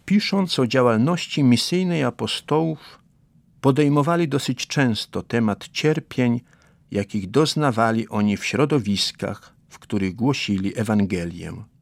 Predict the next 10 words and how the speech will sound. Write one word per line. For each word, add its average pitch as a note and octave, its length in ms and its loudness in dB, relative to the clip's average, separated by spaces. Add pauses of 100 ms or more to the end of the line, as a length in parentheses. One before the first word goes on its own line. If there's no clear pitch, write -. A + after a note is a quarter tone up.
(1400)
Odwoływali D#3+ 640 4
się F#3 220 2
przy - 200 -2
tym D3+ 220 4
niejednokrotnie C#3 840 2
właśnie C#3 560 0
do B2 140 -2
pism C#3 400 -2
świętego A#2 520 0
Pawła, A2 640 -4